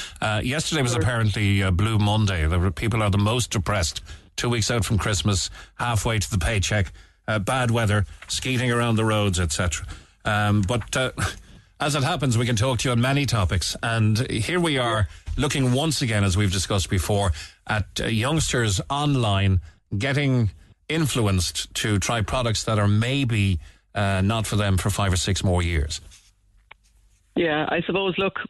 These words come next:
Speaker 2: it's a never-ending tale, really, of the influence social media has on young people, of all, all ages, actually, but look, we're focusing on young people. Um, and I, I suppose if they're not getting a voice somewhere else, like, if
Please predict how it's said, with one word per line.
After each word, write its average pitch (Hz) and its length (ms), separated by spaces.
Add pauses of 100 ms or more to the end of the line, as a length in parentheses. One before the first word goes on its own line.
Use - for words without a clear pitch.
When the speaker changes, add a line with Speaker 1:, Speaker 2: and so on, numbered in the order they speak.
(180)
Speaker 2:
it's 175 160
a 170 60
never-ending 170 580
tale, 170 300
really, 165 340
of 151 260
the 170 160
influence 170 440
social 165 280
media 156 280
has 160 240
on 151 100
young 151 180
people, 165 260
of 160 100
all, 160 180
all 165 240
ages, 214 320
actually, 175 320
but - 160
look, 170 160
we're 180 80
focusing 185 380
on 180 80
young 185 140
people. 185 280 (640)
Um, 214 340
and 202 140
I, 220 180
I 208 80
suppose 208 240
if 202 60
they're 233 100
not 226 220
getting 220 240
a 208 60
voice 202 360 (240)
somewhere 208 300
else, 233 140 (180)
like, 185 180
if 196 100